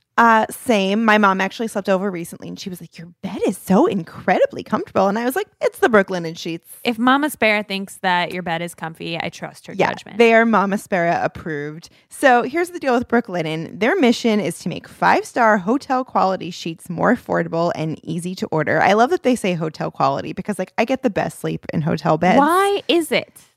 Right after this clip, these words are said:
Speaker 1: I
Speaker 2: that that is
Speaker 1: mean,
Speaker 2: always the case?
Speaker 1: apparently it's the sheets. So luxury sheets without the luxury markup. Most bedding is marked up as much as three hundred percent. That's crazy.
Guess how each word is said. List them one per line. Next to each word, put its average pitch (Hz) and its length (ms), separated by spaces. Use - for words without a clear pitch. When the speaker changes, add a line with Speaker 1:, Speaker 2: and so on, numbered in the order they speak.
Speaker 1:
I 277 60
Speaker 2:
that 262 140
that 240 240
is 302 60
Speaker 1:
mean, 285 100
Speaker 2:
always 254 400
the 233 80
case? - 400
Speaker 1:
apparently 180 640
it's 240 160
the 320 120
sheets. - 480
So 262 380
luxury 294 420
sheets 247 380
without 190 480
the - 80
luxury 190 420
markup. 160 540
Most 233 340
bedding 180 300
is 180 120
marked 190 360
up 202 180
as 214 140
much 240 180
as 277 120
three 330 260
hundred 311 320
percent. 285 400
That's 214 160
crazy. 240 400